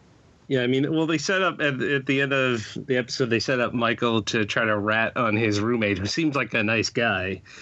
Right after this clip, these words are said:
but they want him to rat. So maybe that's his, his out. If he goes through with that, then they're supposedly promising him,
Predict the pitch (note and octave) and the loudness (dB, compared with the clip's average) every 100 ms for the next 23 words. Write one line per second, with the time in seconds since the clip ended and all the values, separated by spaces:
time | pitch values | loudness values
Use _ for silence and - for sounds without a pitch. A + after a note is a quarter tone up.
0 | - - C3 A#2+ G#2 G2 - A#2 A2 A2+ | -14 -4 -2 2 2 0 0 0 2 2
1 | A#2 A#2 G#2+ G2 G#2+ A2 - - - - | 2 2 0 2 2 0 -2 -14 -12 -4
2 | B2 G#2+ A2+ A#2+ A#2 A2+ A#2 A2+ - A#2+ | 0 2 2 2 0 0 0 0 0 2
3 | A2 G#2+ A2+ - - _ - E3 D3+ C#3 | 2 0 -4 -10 -14 _ -6 -2 0 0
4 | C3+ B2+ A#2 C3+ A2+ - A#2 A#2 A#2 A2+ | 0 2 0 0 -2 0 0 0 -4 -8
5 | - F3 C3+ B2+ B2 - C#3 B2 A#2 B2+ | -6 -4 0 2 2 0 0 0 0 0
6 | A#2 A2 F#2 A2+ A2 A2+ G#2+ G#2 - A#2+ | 0 0 0 0 2 2 2 0 -2 0
7 | A#2 A2 G#2+ G2+ A2 G2+ G2+ G#2 G2 G2 | 0 2 2 0 0 2 2 2 2 0
8 | G2 G2 G2 | 2 2 2